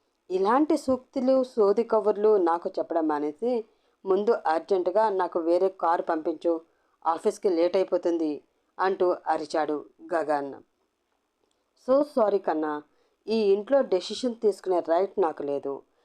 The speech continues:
నీకు ఏం కావాలన్నా, నువ్వు ఏం చెయ్యాలి అన్నా మీ మేడం కమ్ వైఫ్కి కాల్ చేసి అడుక్కోవాల్సిందే,"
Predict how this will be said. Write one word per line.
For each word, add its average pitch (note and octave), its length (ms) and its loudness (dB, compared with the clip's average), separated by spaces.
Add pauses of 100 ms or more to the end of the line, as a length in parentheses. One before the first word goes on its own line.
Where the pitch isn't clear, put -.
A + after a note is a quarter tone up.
(220)
నీకు A#3 240 0
ఏం G#3 340 4
కావాలన్నా, A3 840 2 (120)
నువ్వు F3+ 180 0
ఏం F3 420 2
చెయ్యాలి E3+ 440 2
అన్నా D#3 340 -2 (400)
మీ F3+ 160 4
మేడం G#3 460 2
కమ్ B3 300 0
వైఫ్కి E3+ 520 -2
కాల్ C#3+ 380 -2
చేసి D#3+ 180 -2
అడుక్కోవాల్సిందే," D3 920 -2